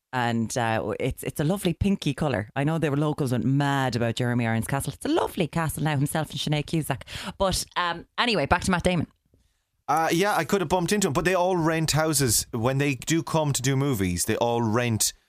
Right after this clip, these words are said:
Speaker 2: short-term rents of houses up in Dalkey when they do it.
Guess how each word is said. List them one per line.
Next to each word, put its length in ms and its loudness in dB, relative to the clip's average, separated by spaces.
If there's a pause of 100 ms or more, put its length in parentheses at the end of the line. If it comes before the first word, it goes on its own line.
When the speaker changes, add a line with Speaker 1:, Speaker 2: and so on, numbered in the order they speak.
(140)
Speaker 2:
short-term 640 0
rents 400 0
of 200 0
houses 520 0
up 180 -4
in 160 0
Dalkey 340 -2
when 200 0
they 100 2
do 220 0
it. 100 -4